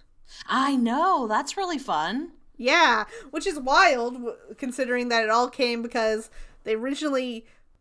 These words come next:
Speaker 1: offed Tree Trunks as a joke. People complained. They put a hasty, "Nope, she's not dead," stinger at the end of the ep-, of the episode, and then they were like,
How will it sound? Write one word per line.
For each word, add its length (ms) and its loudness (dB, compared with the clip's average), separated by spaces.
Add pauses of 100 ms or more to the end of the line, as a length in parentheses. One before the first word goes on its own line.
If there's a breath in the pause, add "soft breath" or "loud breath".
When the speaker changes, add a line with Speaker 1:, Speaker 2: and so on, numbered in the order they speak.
Speaker 1:
offed 560 2 (320)
Tree 220 -4
Trunks 340 -4
as 100 -8
a 60 -2
joke. 540 -8 (120)
People 240 -6
complained. 720 -6 (460 soft breath)
They 560 0
put 120 -2
a 320 0
hasty, 600 -6
"Nope, 200 0
she's 180 -10
not 160 0
dead," 400 0 (440 loud breath)
stinger 520 -2
at 180 -4
the 100 -2
end 120 -2
of 40 -2
the 140 0
ep-, 420 -8
of 200 -8
the 140 -2
episode, 580 -4 (260 soft breath)
and 220 -6
then 160 0
they 80 -2
were 80 0
like, 240 -2